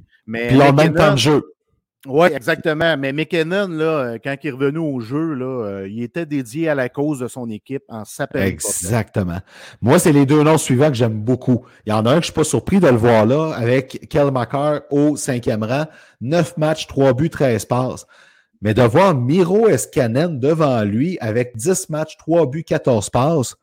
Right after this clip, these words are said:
Speaker 2: Écoute, euh, gros, gros, gros mois de mars pour le défenseur numéro un des Stars de Dallas. Lui, au contrat qu'il a signé autour de huit millions par saison, il est en train de devenir une aubaine, là.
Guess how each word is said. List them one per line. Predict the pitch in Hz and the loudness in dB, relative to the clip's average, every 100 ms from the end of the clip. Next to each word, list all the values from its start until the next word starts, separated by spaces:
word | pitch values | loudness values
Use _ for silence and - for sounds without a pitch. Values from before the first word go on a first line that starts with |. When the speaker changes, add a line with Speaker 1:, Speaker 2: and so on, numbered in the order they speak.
| _ _ _ - | _ _ _ -4
Speaker 2:
Écoute, | 104 - 208 208 | -2 2 2 4
euh, | 127 110 110 110 107 110 107 107 104 104 104 104 101 98 107 | 4 6 4 4 4 4 4 4 4 4 2 2 2 2 0
gros, | 95 - 143 202 180 | -2 -2 2 4 4
gros, | 127 147 160 123 | 4 4 4 4
gros | 107 156 165 | 2 2 2
mois | 139 | 2
de | 123 | 0
mars | 127 165 - | 0 0 0
pour | 135 | 0
le | 120 | 0
défenseur | 117 117 127 113 135 | 0 -2 -2 -2 -2
numéro | 127 117 113 139 | -2 -2 -2 -2
un | |
des | 131 104 | -2 -2
Stars | 127 123 107 | -2 -4 -2
de | 113 | -4
Dallas. | 104 98 110 110 - - - - _ | -4 -4 -4 -4 -8 -20 -20 -20 _
Lui, | 92 127 214 | 0 4 4
au | 139 | 4
contrat | 139 113 160 | 4 2 0
qu'il | - | -2
a | 127 | -2
signé | - 143 | -2 -4
autour | 170 147 139 | -2 -2 0
de | 113 | 0
huit | 107 139 | 0 -2
millions | 120 131 147 | -2 -2 -2
par | 127 | -4
saison, | - 113 95 143 170 117 | -4 -6 -4 -6 -6 -4
il | |
est | 113 - | -4 -2
en | 110 | -4
train | 143 | -4
de | 143 | -2
devenir | 123 113 127 113 | -2 0 -2 -2
une | 107 | -2
aubaine, | 98 101 90 | -2 -4 -8
là. | 76 | -16